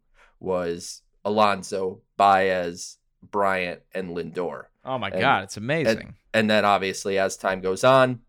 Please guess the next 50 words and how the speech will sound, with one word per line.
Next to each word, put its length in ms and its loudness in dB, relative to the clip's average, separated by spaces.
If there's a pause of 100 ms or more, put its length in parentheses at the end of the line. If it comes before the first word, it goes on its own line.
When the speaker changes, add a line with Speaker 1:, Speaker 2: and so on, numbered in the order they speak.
Speaker 1:
Bryant 280 2
ends 140 -4
up 140 -8
a 20 -8
left 260 -6
fielder, 460 -2
a 60 0
right 260 2
fielder, 580 -4 (200)
and 100 -4
you 60 -2
just 280 -8
throw 220 4
in 120 -2
Brett 300 -2
Baty, 300 -4
who's 220 -6
beating 340 -4
the 80 -4
hell 240 2
out 220 4
of 100 -6
the 80 -4
Arizona 380 -4
Fall 320 2
League, 340 -6 (260)
or 420 -2 (120)
someone 240 -4
like 160 -2
Mark 240 0
Vientos, 480 0
who 120 -10
had, 220 0
obviously, 400 -2
a 60 -8
monster 440 -6
year 260 -8
this 200 -10
season. 500 -16
So, 360 -4 (340)
uh, 240 -8
I 100 -4
think 280 -4
it's, 320 -8 (220)
it's 160 -8
one, 340 2 (160)
Bryant, 600 4
to 100 -10
me, 240 -2
sh-, 240 -16